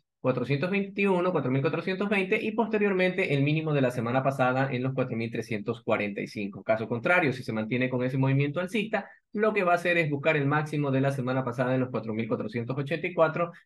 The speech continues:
y ahí tendríamos que definir, de acuerdo a la estrategia de cada uno, cuál es la dirección que podría tomar el mercado. Pero esos serían los objetivos para esta semana, dependiendo de la dirección que nos defina en el transcurso de la semana.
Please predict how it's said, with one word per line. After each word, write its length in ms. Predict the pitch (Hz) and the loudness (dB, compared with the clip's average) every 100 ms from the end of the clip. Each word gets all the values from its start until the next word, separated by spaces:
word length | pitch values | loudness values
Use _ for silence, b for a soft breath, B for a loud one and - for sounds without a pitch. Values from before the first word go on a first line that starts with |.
| _ | _
y 100 | 156 | 4
ahí 200 | 151 151 | 6 4
tendríamos 480 | 135 131 131 139 | 4 4 4 2
que 200 | 135 131 | 2 2
definir, 520 | 127 127 127 117 120 120 | 2 0 0 -2 -2 0
de 60 | |
acuerdo 280 | 110 110 110 | 0 0 0
a 40 | |
la 80 | 110 | 0
estrategia 340 | 113 120 113 117 | -2 -4 -2 0
de 60 | |
cada 160 | 127 127 | 2 2
uno, 260 | 120 120 | 2 0
cuál 200 | 120 113 | 2 2
es 60 | 117 | 4
la 80 | 117 | 0
dirección 400 | 107 104 117 110 | 0 -4 -4 -4
que 120 | 123 | -4
podría 400 | 123 104 107 98 | -2 -2 0 -2
tomar 200 | 101 101 | -2 -2
el 80 | 107 | -4
mercado. 440 | - - - - - | -6 -4 -2 -2 0
Pero 280 | 311 302 | 0 2
esos 240 | 143 139 147 | 0 -2 0
serían 260 | 131 139 | 4 4
los 160 | 143 151 | 4 2
objetivos 680 | 190 202 226 214 190 180 196 - b _ | 0 0 0 0 2 2 0 -6 b _
para 240 | 220 196 175 | 2 4 2
esta 180 | 170 | 0
semana, 460 | 180 160 151 156 156 | -4 0 0 2 0
dependiendo 680 | 147 139 127 127 131 131 139 | 0 0 -2 0 2 2 2
de 180 | 131 139 | 2 2
la 100 | 139 | 4
dirección 560 | 135 120 120 127 135 135 B _ | 2 0 0 0 0 -4 B _
que 160 | 165 | 2
nos 120 | 156 | 4
defina 540 | 147 131 135 135 143 143 | 2 2 2 2 2 2
en 180 | 123 131 | 0 0
el 100 | 131 | 0
transcurso 500 | 131 117 117 110 117 | -2 -2 -6 -2 2
de 220 | 113 110 | 2 2
la 240 | 110 107 104 | 0 -2 -2
semana. 680 | - 104 101 98 82 - | -2 -2 -2 -4 -6 -10